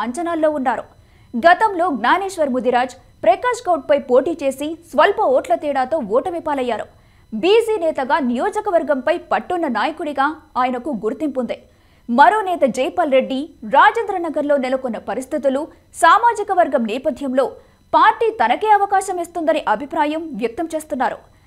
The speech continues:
బీఆర్ఎస్లో ఉన్న గ్రూపులే తమకు కలిసొస్తాయని కాంగ్రెస్ నేతలు చెబుతున్నారు. ఇక నియోజకవర్గంలో ఎమ్మెల్యే ప్రకాష్ గౌడ్కు ప్రధాన అనుచరుడిగా కొనసాగిన తోకల శ్రీనివాసరెడ్డి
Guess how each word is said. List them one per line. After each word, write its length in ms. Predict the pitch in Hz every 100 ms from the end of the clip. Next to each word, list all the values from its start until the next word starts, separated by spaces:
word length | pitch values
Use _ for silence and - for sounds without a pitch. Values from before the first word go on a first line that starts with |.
| _ _ 214 226
బీఆర్ఎస్లో 560 | 381 508 453 427 370 330
ఉన్న 120 | 285 226
గ్రూపులే 360 | 254 247 247 262 320 -
తమకు 240 | 285 277 247
కలిసొస్తాయని 680 | 214 262 349 339 294 277 277 285 - _
కాంగ్రెస్ 380 | 320 381 403 392 285
నేతలు 260 | 254 233 285 -
చెబుతున్నారు. 480 | 214 269 226 208 - _ _ _ _ -
ఇక 100 | 254 247
నియోజకవర్గంలో 920 | 247 349 415 403 349 320 262 277 294 370 214 294
ఎమ్మెల్యే 280 | 359 359 311
ప్రకాష్ 380 | - 226 370 349 311
గౌడ్కు 280 | 269 262 269 294 -
ప్రధాన 340 | 285 311 453 427 208
అనుచరుడిగా 500 | 247 381 403 339 320 311
కొనసాగిన 460 | 196 - 277 254 285 294
తోకల 300 | 302 349 381 311
శ్రీనివాసరెడ్డి 640 | 247 285 311 285 262 220